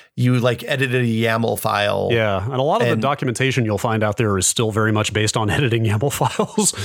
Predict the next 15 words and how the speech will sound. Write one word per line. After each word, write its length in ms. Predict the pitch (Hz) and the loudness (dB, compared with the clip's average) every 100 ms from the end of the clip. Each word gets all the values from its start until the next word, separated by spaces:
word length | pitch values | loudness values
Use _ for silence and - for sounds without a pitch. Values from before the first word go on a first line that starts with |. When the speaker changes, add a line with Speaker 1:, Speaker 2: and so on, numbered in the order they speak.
| 151 | -2
Speaker 1:
Well, 220 | 214 254 | 0 0
and, 200 | 208 202 220 | -2 -2 0
and 180 | 180 | 0
some 140 | 185 220 | 0 0
of 140 | 226 | 0
the 80 | 214 | 0
integrations, 560 | 196 156 170 - 127 135 | 0 0 0 0 0 0
like, 160 | 131 | 0
to 180 | 143 156 | -2 -2
add 300 | 143 156 147 | 0 0 0
Alexa 500 | 151 131 135 - 143 | 0 0 0 0 0
and 180 | 127 117 | 2 0
Google 280 | 120 127 127 | 0 0 0
support 320 | 110 120 120 | 0 -2 0
manually, 720 | 120 123 123 107 107 101 98 | 0 2 2 2 0 0 -2